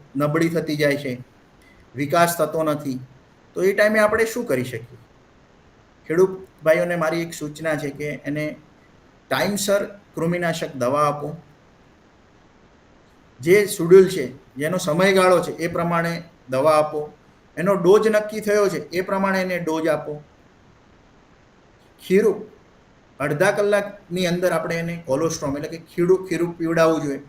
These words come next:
ખીરું પીવડાવવાના આપણે આગળ ચર્ચ-, વા-, વા-, ચર્ચા પણ કરી કે ફાયદાઓ શું. એ ફાયદાઓ થવાથી રોગ પ્રતિકારક શક્તિ મળે છે, એના કારણે જાનવરને બીજા રોગો, વાછડીને,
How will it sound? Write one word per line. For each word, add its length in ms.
ખીરું 240
પીવડાવવાના 500
આપણે 240
આગળ 240
ચર્ચ-, 400
વા-, 240
વા-, 260
ચર્ચા 360
પણ 180
કરી 180
કે 60
ફાયદાઓ 520
શું. 220
એ 60
ફાયદાઓ 580
થવાથી 540
રોગ 240
પ્રતિકારક 460
શક્તિ 560
મળે 260
છે, 200
એના 160
કારણે 500
જાનવરને 460
બીજા 260
રોગો, 440
વાછડીને, 600